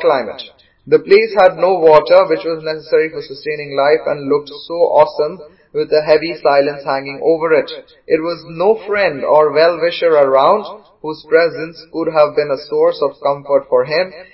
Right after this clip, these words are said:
He had to leave his weak wife and a newborn child alone there simply because it was the order of Allah, and he did so with full trust in Allah's mercy and power.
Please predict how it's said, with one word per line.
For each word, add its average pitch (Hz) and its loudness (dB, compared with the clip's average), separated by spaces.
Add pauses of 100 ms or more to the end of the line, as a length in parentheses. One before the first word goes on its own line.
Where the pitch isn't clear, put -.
(140)
He 160 -6
had 208 0
to 208 -2
leave 190 -4
his 147 -10
weak 196 -8
wife 180 2
and 175 -2
a 165 -6
newborn 185 -2
child 160 4
alone 170 2
there 160 6 (180)
simply 190 -8
because 160 0 (360)
it 147 0
was 160 2
the 151 2
order 196 4
of 185 2
Allah, 151 4
and 143 -8
he 139 -10
did 156 -6 (120)
so 185 -2
with 147 0
full 233 0
trust 170 0
in 165 -2
Allah's 147 0
mercy 139 -10
and 135 -12
power. 147 0